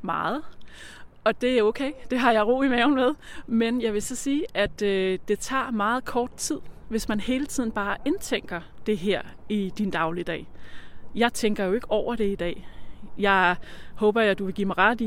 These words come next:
Lina er ikke en, der går rundt med en sølvpapirshat og tænker, "Verden går under i morgen," og har spaden med, så jeg kan grave et hul derovre.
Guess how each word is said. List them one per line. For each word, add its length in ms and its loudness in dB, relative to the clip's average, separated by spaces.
Lina 280 4
er 60 4
ikke 260 4
en, 200 2
der 60 -2
går 120 0
rundt 180 0
med 80 2
en 40 2
sølvpapirshat 800 -2
og 100 -2
tænker, 380 2
"Verden 300 6
går 100 2
under 260 0
i 40 -2
morgen," 420 0
og 340 4
har 160 -2
spaden 400 2
med, 100 2
så 80 -2
jeg 80 -2
kan 80 -4
grave 160 2
et 60 0
hul 200 2
derovre. 320 0